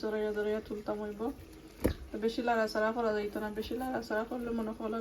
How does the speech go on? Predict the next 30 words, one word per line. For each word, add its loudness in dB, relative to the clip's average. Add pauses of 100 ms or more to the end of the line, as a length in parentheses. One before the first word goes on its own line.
(140)
এখন -4
খুলে -2 (120)
যেতে -8
পারে। -4 (1080)
তো 2 (180)
ঠিক 4 (100)
আছে, 8 (400)
আমি -2
আসুন -4
তবে 0
আগে 0
রেডি 2
করে 2 (100)
লাই। 4 (1500)
তো 2 (100)
দেখতে 6 (100)
পারা 8 (160)
দইয়া 12
পানি 6
উনি 6 (140)
জড়াইয়া, 10 (200)
জড়ার 10
পরে 6
এর 4
বাদে 4
আমি 2 (440)
টিস্যু 0
দিয়ে 2
ফুসি 2
ফুসি 0